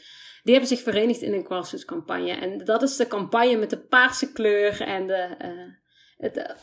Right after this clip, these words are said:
andere logo. En zij zijn echt, zij rennen echt heel hard voor, eh, Kaag. De campagne van D zesenzestig is ook echt gefocust op D zesenzestig voor een groot deel. Natuurlijk ook op Kaag, want dat is degene waarmee je gaat runnen. Maar, ehm,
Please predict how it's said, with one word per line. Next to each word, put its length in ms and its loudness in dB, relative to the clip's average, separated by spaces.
andere 360 6
logo. 400 4
En 180 -4
zij 180 2
zijn 240 0
echt, 220 -8
zij 240 -2
rennen 260 0
echt 160 -12
heel 180 -2
hard 220 -8
voor, 340 -10
eh, 200 -16
Kaag. 260 -4
De 100 -4
campagne 400 -2
van 120 -6
D 40 -4
zesenzestig 720 -4
is 140 -8
ook 180 -8
echt 320 -4
gefocust 720 -6
op 180 -2
D 40 -2
zesenzestig 840 -6
voor 120 -18
een 120 -12
groot 200 -12
deel. 120 -6
Natuurlijk 420 2
ook 120 -2
op 140 -8
Kaag, 300 0
want 220 -8
dat 160 8
is 100 6
degene 360 6
waarmee 320 4
je 80 4
gaat 260 -6
runnen. 280 0
Maar, 540 0
ehm, 540 -4